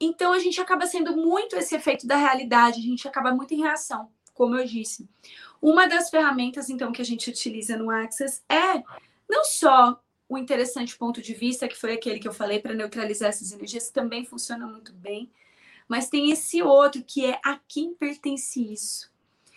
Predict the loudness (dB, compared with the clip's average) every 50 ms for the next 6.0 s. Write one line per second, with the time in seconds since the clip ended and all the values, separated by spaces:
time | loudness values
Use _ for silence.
0 | -20 _ _ -2 0 2 4 4 4 4 4 4 4 4 6 8 8 10 10 8
1 | 6 2 -2 -8 -10 -10 -8 -8 -10 -10 -12 -14 -18 -20 _ _ _ _ _ -8
2 | -8 -8 -8 _ -2 4 6 6 8 6 4 0 -4 -8 -4 -4 -4 -4 -6 -6
3 | -4 0 0 0 0 -2 -4 -8 -12 -14 -12 -10 -10 -8 -10 -10 -10 -8 -8 -6
4 | -8 -8 -6 -4 -2 0 0 0 -2 -4 _ _ -4 0 4 4 4 4 2 -2
5 | -6 -8 -8 -8 -10 -10 -10 -8 -6 -4 -4 -4 -4 -6 -10 -12 -10 -10 -10 -10